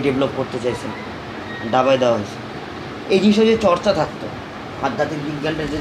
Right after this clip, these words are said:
চর্চা থাকতো সঠিকভাবে, তাহলে আজকে হয়তো দেখা যেত যে এই মেডিসিন বা এই অস্ত্রোপচার, কাটাছাটা, কাটাকাটি না করেও শুধুমাত্র যোগের মাধ্যমে মানুষের অপারেশন করে অনেক রোগ সেরে, অনেক রোগ নিদান করে। সম্ভব ও যোগ দ্বারা,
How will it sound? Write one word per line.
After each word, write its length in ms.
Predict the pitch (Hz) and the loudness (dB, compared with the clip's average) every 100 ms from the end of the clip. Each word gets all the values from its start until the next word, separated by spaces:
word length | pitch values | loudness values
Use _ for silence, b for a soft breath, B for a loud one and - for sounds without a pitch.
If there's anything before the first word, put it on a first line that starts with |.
| 147 | -2
চর্চা 220 | 139 135 120 | -2 -2 -6
থাকতো 240 | 113 - - - - | -8 -10 -10 -10 -8
সঠিকভাবে, 480 | 117 117 113 107 101 - - - - - | -4 -2 -2 -4 -6 -8 -10 -10 -10 -10
তাহলে 220 | - 127 131 | -2 2 4
আজকে 200 | 131 107 139 | 2 0 -2
হয়তো 180 | 135 143 135 | 0 0 0
দেখা 160 | 135 139 | 0 -2
যেত 160 | 131 135 131 | -4 -4 0
যে 60 | 143 | 0
এই 120 | 131 139 | 2 2
মেডিসিন 560 | 143 147 147 160 143 139 127 123 | 2 2 0 -2 -2 -2 -4 -2
বা 100 | 127 | 0
এই 100 | 127 117 | 2 0
অস্ত্রোপচার, 560 | 123 123 131 123 131 139 - | 0 -2 -4 -4 -4 -4 -4
কাটাছাটা, 480 | 131 139 135 120 127 - - - - - | -4 -4 -4 -2 -2 -2 -10 -12 -12 -8
কাটাকাটি 440 | 131 135 143 139 147 | -4 -2 0 0 0
না 180 | 139 147 156 | 0 0 2
করেও 240 | 170 135 104 - - - - - - - - | 2 2 0 -8 -10 -8 -6 -8 -8 -8 -4
শুধুমাত্র 400 | 156 180 160 160 143 | 0 0 0 -2 0
যোগের 300 | 160 160 175 | 2 4 4
মাধ্যমে 440 | 165 143 131 139 131 | 4 0 0 0 0
মানুষের 340 | 127 123 123 | 0 -2 0
অপারেশন 400 | 120 117 113 113 117 | 0 0 -6 -6 -6
করে 140 | 123 117 117 | -4 -4 -4
অনেক 140 | 123 117 | -4 -4
রোগ 140 | 120 110 - | -6 -6 -8
সেরে, 200 | 101 101 - - - - - | -8 -8 -8 -10 -10 -10 -6
অনেক 140 | 131 139 | -2 -2
রোগ 100 | 123 117 | -2 -2
নিদান 220 | 117 107 104 | -2 -2 -4
করে। 140 | - - - - - - - | -8 -8 -8 -10 -10 -10 -8
সম্ভব 320 | 139 175 180 147 | -4 0 2 2
ও 20 | 123 | 0
যোগ 80 | 120 - | -2 -2
দ্বারা, 180 | - | -6